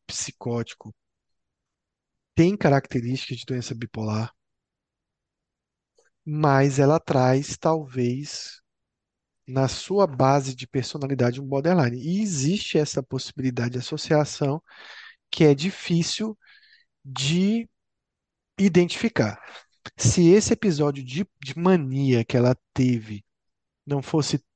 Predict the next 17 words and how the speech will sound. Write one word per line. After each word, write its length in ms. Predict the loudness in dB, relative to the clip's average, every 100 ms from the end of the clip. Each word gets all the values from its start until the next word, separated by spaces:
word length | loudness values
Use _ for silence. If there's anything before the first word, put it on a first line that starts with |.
| _ _ _
tão 320 | 2 2 2
bem, 440 | 4 4 2 -4
digamos 380 | -6 -2 -2 0
assim, 200 | -4 -4
esclarecido, 880 | -6 0 2 2 0 -2 -4 -4 -10 -16 _ _ _ _ _ _ _ 0
né, 160 | 2
e 120 | 2
na 140 | 2 2
história 400 | 2 0 2 4
real 500 | 4 4 6 4 2
dela, 280 | 0 2 2
ela 140 | 0
trazia 720 | -2 -2 0 -2 -6 -2 0
realmente 840 | 0 -2 -4 -6 -4 -4 -6 -8 0
delírio 380 | 2 4 2 0
de 120 | 0
grandeza, 1080 | 2 2 2 4 6 6 6 4 0 -4